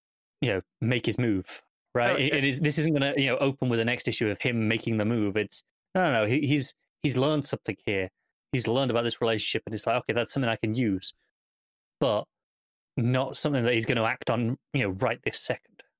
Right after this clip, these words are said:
Speaker 2: That's Catwoman's relationship with her sister, uh, for
Speaker 1: Yes.
Speaker 2: context. Um,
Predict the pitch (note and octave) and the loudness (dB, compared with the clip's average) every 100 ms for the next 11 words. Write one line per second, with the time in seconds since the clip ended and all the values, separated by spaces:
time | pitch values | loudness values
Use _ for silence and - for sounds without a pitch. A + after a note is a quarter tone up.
0 | _ C#3 D#3 - C#3+ C3+ B2 B2+ A#2 A#2 | _ -2 0 0 0 0 0 0 0 -2
1 | A2+ G2+ B2 - F#2+ - _ - G#2 F#2 | -2 0 -2 -2 -2 -4 _ -4 -2 -2
2 | - - A#2 A2 G2+ F2+ - - - _ | -6 -2 -2 0 0 -2 -4 -8 -8 _
3 | _ _ _ A#2 G2+ G2 G2 G2+ | _ _ _ -4 0 0 0 -2